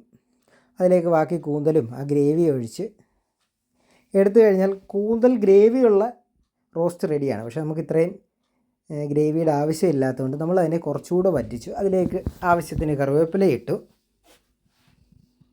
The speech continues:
ഒരു ടീസ്പൂൺ കുരുമുളക് കൂടെ ചേർത്തു. അങ്ങനെ നമ്മുടെ കൂന്തൽ കുരുമുളക് റോസ്റ്റ് റെഡിയാണ്.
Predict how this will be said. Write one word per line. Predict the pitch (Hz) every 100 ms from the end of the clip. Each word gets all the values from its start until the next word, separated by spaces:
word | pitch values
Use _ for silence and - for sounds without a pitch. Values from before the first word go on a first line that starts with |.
| _ _ _ _ _ _ _ _ _ _ _ 214
ഒരു | 226 226
ടീസ്പൂൺ | 247 226 233 208
കുരുമുളക് | 175 170 170
കൂടെ | 170 147
ചേർത്തു. | 104 95 - _ _ _ _ _ _ _ _ _ _ _ _ _ _ _ _ _ _ _ _ _
അങ്ങനെ | 165 165 170
നമ്മുടെ | 151 147 160 -
കൂന്തൽ | 185 190 226 233 247 247
കുരുമുളക് | 170 170 175 180
റോസ്റ്റ് | 170 170 170 131
റെഡിയാണ്. | 123 120 76